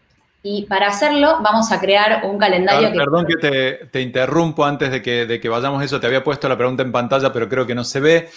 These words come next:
Speaker 2: Eh,
Speaker 1: Ah.
Speaker 2: Liliana pregunta, "¿Cómo puedo buscar calendarios públicos? Eh, por ejemplo, el de las efemérides". Eh, no sé si vos tenés alguna, eh, algún método, en principio no se puede, no hay un buscador de calendarios públicos,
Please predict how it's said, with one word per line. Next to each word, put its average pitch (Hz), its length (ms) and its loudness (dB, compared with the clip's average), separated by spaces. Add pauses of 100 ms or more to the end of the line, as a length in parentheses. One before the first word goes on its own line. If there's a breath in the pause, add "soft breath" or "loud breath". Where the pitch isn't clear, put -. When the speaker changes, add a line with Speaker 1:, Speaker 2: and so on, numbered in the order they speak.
(440 loud breath)
Speaker 2:
Eh, 143 240 2
Speaker 1:
Ah. 131 40 0
Speaker 2:
Liliana 185 380 2
pregunta, 185 400 2
"¿Cómo 208 300 -2
puedo 208 240 4
buscar 190 680 -2
calendarios 131 480 -2
públicos? 110 840 -10
Eh, 117 160 -4
por 120 160 -4
ejemplo, 143 240 0
el 143 80 0
de 127 80 4
las 113 120 0
efemérides". 110 760 -6 (360)
Eh, 113 240 -4
no 139 180 -2
sé 170 160 -2
si 165 100 -2
vos 156 180 0
tenés 151 480 -2
alguna, 131 880 0 (180)
eh, 117 220 -10
algún 131 300 -4
método, 165 640 0
en 139 160 -4
principio 170 720 -2
no 170 80 -2
se 156 140 -6
puede, 170 180 -2
no 147 80 -2
hay 160 120 0
un 147 120 -2
buscador 143 480 2
de 147 100 0
calendarios 139 460 0
públicos, 165 720 0